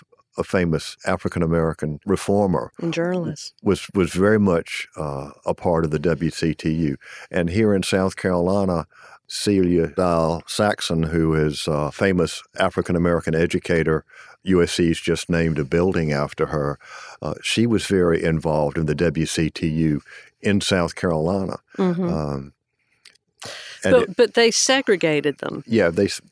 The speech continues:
Speaker 1: but,
Speaker 2: Yeah.
Speaker 1: but they were still members of, you know, of the same organization, and they were both, white and black women were after the same.
Speaker 2: Right. And I think another interesting thing was that some of the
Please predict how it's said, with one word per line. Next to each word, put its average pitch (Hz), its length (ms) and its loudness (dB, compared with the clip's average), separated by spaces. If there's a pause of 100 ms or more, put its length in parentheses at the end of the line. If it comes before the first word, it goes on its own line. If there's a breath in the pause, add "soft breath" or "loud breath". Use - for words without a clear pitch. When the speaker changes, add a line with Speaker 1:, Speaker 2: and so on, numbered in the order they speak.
(100)
Speaker 1:
but, 101 140 4
Speaker 2:
Yeah. - 40 -6 (680 loud breath)
Speaker 1:
but 95 160 2
they 95 140 4
were 90 100 4
still 104 320 2
members 87 360 2
of, 80 140 -2
you 98 60 0
know, 87 80 2
of 85 160 0
the 80 80 -2
same 90 300 2
organization, 85 480 2
and 95 100 4
they 90 60 6
were 90 100 6
both, 104 340 2 (1120 loud breath)
white 107 240 2
and 104 180 2
black 90 300 0
women 82 220 2
were 80 180 -2
after 87 240 -4
the 69 80 -12
same. 73 380 -4 (340)
Speaker 2:
Right. 135 260 -4 (840 loud breath)
And 370 140 4
I 392 40 4
think 370 220 2
another 285 380 6
interesting 196 580 2
thing 190 400 2
was 180 440 2
that 180 280 2 (200)
some 220 280 2
of 214 80 4
the 180 320 2